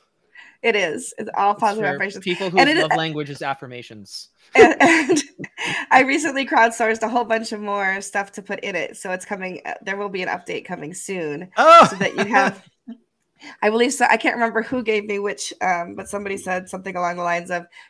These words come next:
Speaker 1: "You deserve that next cup of coffee." So <laughs> there will be more coming.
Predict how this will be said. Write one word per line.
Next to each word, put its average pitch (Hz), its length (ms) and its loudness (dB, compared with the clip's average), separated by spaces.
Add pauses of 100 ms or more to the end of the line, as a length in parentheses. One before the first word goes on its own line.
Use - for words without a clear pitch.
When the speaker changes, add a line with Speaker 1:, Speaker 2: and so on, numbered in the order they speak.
Speaker 1:
"You 214 100 -8
deserve 185 480 -4
that 170 200 -6
next 165 280 -8
cup 160 200 -10
of - 80 -20
coffee." 175 500 -6 (180)
So 349 320 8 (180)
<laughs> - 180 -6
there 392 120 6
will 359 200 6
be 311 120 -4
more 302 240 0
coming. 240 500 -6